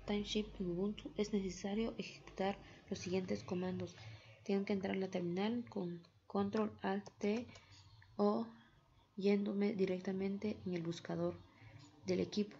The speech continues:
En este caso yo ya tengo aquí un documento donde tengo los tres comandos que voy a ocupar para esta instalación. Y como el primero,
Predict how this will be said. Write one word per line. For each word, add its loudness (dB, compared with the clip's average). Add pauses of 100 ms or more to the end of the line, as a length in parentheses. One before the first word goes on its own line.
(3000)
En 8
este 4
caso 0
yo 4
ya 6
tengo 2 (320)
aquí 2
un 6
documento 2 (160)
donde 2
tengo -2 (600)
los 0
tres 2
comandos 0
que -2
voy 2
a 4
ocupar -4 (220)
para 0
esta -2
instalación. -4 (1160)
Y -4
como 2
el 0
primero, 2